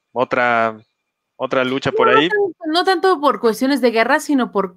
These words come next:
Speaker 2: por crimen-, crímenes políticos, ¿no? O sea, crímenes
Speaker 1: Ujú.
Speaker 2: internos también.
Speaker 1: Sí, sí, pero, eh,
Speaker 2: Ujú.
Speaker 1: si estuviera un país vecino interesado en agredirte, pues tener esa información a la mano sería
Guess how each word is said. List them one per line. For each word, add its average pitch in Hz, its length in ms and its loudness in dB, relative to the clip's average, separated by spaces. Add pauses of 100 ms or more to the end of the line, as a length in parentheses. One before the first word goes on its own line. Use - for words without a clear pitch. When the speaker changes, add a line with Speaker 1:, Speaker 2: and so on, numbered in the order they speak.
Speaker 2:
por 180 240 -4
crimen-, 214 500 -6
crímenes 240 400 -2
políticos, 226 680 -6
¿no? - 160 -6
O 240 40 -8
sea, 214 200 -6
crímenes 202 400 -8
Speaker 1:
Ujú. 151 100 -14
Speaker 2:
internos 180 340 -10
también. - 340 -12 (760)
Speaker 1:
Sí, 190 220 2
sí, 202 260 -6 (200)
pero, 185 400 0 (260)
eh, 123 720 -2
Speaker 2:
Ujú. 180 180 -12
Speaker 1:
si 160 300 -2 (140)
estuviera 135 1200 0
un 135 160 -12
país 139 640 -2
vecino 135 420 -6
interesado 127 680 -2
en 123 120 -4
agredirte, 143 840 -2 (380)
pues - 160 -10
tener 131 200 0
esa 139 160 -2
información 131 400 -4
a 135 60 0
la 131 100 0
mano 139 240 -4
sería 127 460 0